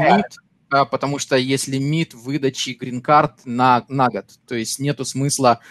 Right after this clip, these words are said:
Speaker 2: э, предлагать десять проектов в список. То есть у нас,
Speaker 1: Мгм.
Speaker 2: э,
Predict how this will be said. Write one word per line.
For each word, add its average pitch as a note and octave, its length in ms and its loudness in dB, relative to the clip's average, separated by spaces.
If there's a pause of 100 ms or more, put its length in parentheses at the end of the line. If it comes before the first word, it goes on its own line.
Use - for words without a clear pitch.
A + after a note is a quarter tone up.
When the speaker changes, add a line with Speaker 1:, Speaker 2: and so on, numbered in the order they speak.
(280)
Speaker 2:
э, B2 400 4
предлагать C3 680 2 (520)
десять C#3+ 400 0
проектов A#2 580 0
в - 80 -14
список. - 480 -10 (120)
То B2 80 -12
есть A2 180 -10
у B2+ 40 -8
нас, D3 260 2
Speaker 1:
Мгм. B2 80 -4 (140)
Speaker 2:
э, B2 220 4